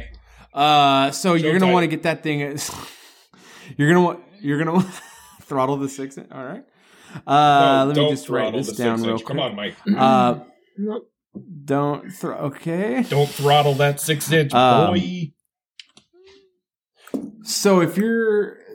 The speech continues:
Speaker 1: I saw what he's talking about, Jonathan Katzmoses's, uh, I didn't watch the video, but I saw that thumbnail, and it was basically a slider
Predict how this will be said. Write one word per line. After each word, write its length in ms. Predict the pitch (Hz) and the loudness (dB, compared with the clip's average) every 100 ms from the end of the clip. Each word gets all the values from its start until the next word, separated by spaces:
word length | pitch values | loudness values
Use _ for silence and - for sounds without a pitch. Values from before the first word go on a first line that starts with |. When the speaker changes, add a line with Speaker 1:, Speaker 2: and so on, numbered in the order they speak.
| 202 | -12
Speaker 1:
I 140 | 156 185 | -2 0
saw 540 | 185 175 170 165 147 | 2 2 4 4 4
what 180 | 151 147 | 2 2
he's 140 | 135 | 0
talking 200 | 147 135 | 0 0
about, 160 | 127 120 | 0 0
Jonathan 460 | 127 123 123 120 117 | 0 0 0 -4 0
Katzmoses's, 840 | 123 120 120 117 110 - 110 101 | -2 2 2 2 0 -2 -4 -2
uh, 400 | 104 101 101 98 | 0 2 0 0
I 80 | - | 2
didn't 200 | 151 139 | 2 4
watch 220 | 131 127 | 0 0
the 60 | 120 | -2
video, 220 | 110 110 | 2 2
but 100 | 104 | 2
I 40 | 107 | 0
saw 240 | - 117 | 2 2
that 160 | 110 92 | 0 -2
thumbnail, 560 | 107 107 104 101 101 - - - | -2 -2 -2 -2 -4 -12 -20 -14
and 300 | 104 107 107 | -6 -4 -2
it 120 | 104 | -2
was 180 | 127 123 | -4 -2
basically 420 | 160 147 143 131 | 0 0 2 0
a 60 | 113 | 0
slider 580 | - 123 120 113 101 | 0 2 2 2 0